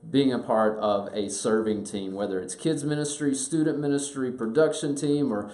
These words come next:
something else throughout the church. If that's something that interests you, you should go to our website, ridgechurch dot c c, click on Next Steps,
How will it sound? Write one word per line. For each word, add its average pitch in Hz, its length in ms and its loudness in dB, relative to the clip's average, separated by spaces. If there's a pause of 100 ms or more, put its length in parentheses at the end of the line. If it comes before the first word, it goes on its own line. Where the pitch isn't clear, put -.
(160)
something 156 480 0
else 131 300 -2
throughout 117 320 0
the - 100 -4
church. 117 360 2 (320)
If - 100 -8
that's 151 220 4
something 160 340 2
that 117 320 0
interests 151 400 0
you, 170 160 4
you 135 160 0
should 127 220 -8
go 123 200 2
to 107 480 0 (140)
our 104 140 2
website, 139 600 2
ridgechurch 117 520 -2
dot - 180 2
c - 180 -4
c, 147 300 -2
click 120 260 -2
on 107 160 -2
Next 123 220 0
Steps, - 460 -4